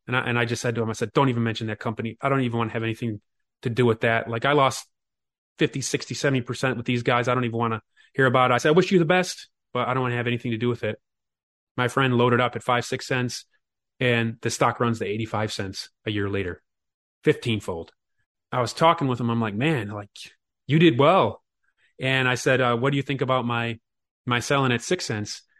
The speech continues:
And he said, he said, "You know, for you at the time," I, he said, "I think you made the right decision." You know, with where they were at then, before this billionaire investor came in, before the market turned, before some good holes, like, you couldn't have predicted that as a speculator. I just happened to hit all that and buy right before all of that. And,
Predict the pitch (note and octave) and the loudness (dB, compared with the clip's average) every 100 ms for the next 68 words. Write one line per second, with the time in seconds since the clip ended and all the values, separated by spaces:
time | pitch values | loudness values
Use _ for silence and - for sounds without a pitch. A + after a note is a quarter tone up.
0 | _ C#3+ D#3+ G3+ G3+ G#3 F3 G3+ G#3 F#3 | _ 2 6 6 6 6 6 4 4 2
1 | F#3+ G#3 G3+ _ - D3+ C#3+ E3+ F3 F3 | 2 0 -4 _ -6 -4 -2 2 2 2
2 | C#3 C3 _ C3+ D3+ E3 D#3 E3+ F#3 E3 | 0 -4 _ -2 2 4 2 2 4 4
3 | C#3 D3 C#3+ C#3 D3 A2+ F#2+ - _ _ | 4 2 0 -4 -4 -4 -12 -16 _ _
4 | _ _ _ _ - C3 B2 B2 D3+ E3+ | _ _ _ _ -2 2 2 4 6 8
5 | D#3+ D3+ D3 A#2+ D3 D3+ D3 C#3+ _ _ | 8 8 6 2 2 2 -2 -8 _ _
6 | _ - A#2+ - D3+ C#3 - D#3+ D3 D3 | _ -12 -4 4 4 4 2 2 4 4
7 | C#3+ C3+ C3+ - C#3 - C3+ C#3 C#3 - | 2 2 0 -2 -6 -4 -2 -2 -2 -4
8 | - D3+ E3 D#3 C#3+ C#3+ D3 D3+ - C#3+ | -4 2 4 6 6 4 2 -2 -4 -2
9 | C#3 B2+ _ - C#3+ E3 E3+ - C#3+ D3+ | -2 -6 _ -8 0 4 4 4 4 4
10 | A#2+ C#3+ C#3+ B2 C#3 B2 E3+ - F3+ D#3+ | 4 4 4 2 -2 -2 0 4 4 2
11 | - B2 D#3 - E3 F#3 F#3 - D3 C3 | 0 0 0 0 -2 -2 -2 -4 -6 -6
12 | B2+ - D3 E3+ E3+ F3+ F#3 _ _ _ | -4 -2 0 2 2 2 0 _ _ _
13 | _ _ - D#3 D#3+ - D#3 D3+ C3 D3+ | _ _ 2 4 2 2 0 0 -2 2
14 | E3 D#3+ E3 E3 C#3+ A2 C#3 D3 B2 A#2+ | 2 4 2 -2 -4 -2 0 0 -2 -2
15 | D#3 D#3 - D3+ D#3 D#3 D#3 D#3 D#3 - | -2 -4 -2 0 2 2 0 -2 -6 -6
16 | C3+ A#2 | -8 -10